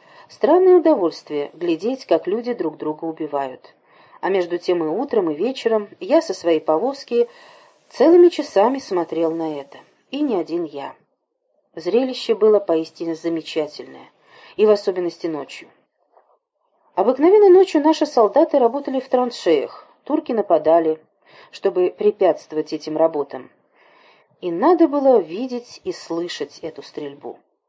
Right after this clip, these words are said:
В первую ночь, которую я провёл в лагере, этот страшный шум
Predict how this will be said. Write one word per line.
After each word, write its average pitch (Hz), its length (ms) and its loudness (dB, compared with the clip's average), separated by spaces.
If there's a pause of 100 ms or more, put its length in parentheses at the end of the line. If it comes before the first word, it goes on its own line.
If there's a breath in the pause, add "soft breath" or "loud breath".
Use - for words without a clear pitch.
(360)
В - 140 -20
первую 170 400 -2
ночь, 277 400 -6 (420 soft breath)
которую 208 480 4
я 196 140 4
провёл 190 320 2
в 180 100 -6
лагере, 190 480 -2 (240)
этот 175 220 -4
страшный 214 460 -2
шум 269 360 -6